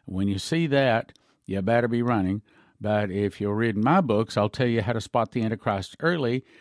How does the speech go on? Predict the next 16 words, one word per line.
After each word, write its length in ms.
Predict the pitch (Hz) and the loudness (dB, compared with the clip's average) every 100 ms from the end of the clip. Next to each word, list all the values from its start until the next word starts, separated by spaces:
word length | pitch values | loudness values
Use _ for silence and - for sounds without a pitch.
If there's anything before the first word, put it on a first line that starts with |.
| - - | -20 -8
So 320 | - 131 120 | 2 4 4
you 240 | 117 123 123 | 2 0 -2
could 300 | - 120 95 | 0 0 2
have 200 | 113 107 | 0 2
already 440 | 110 107 104 104 | 0 0 -2 -2
left 280 | 120 160 - | 0 0 0
Jerusalem 540 | 143 127 123 - 120 | 2 4 4 2 0
before 320 | 113 - 117 | 0 2 2
that 180 | 110 110 | 2 0
time. 260 | 120 107 104 | 0 0 2
You're 120 | 98 | 2
already 360 | 113 107 104 104 | 2 2 0 0
down 240 | 107 104 | 0 0
at 60 | 98 | 0
Mount 280 | 98 101 | -2 -4
Sinai 500 | - 113 107 104 101 | -2 -2 0 -2 -2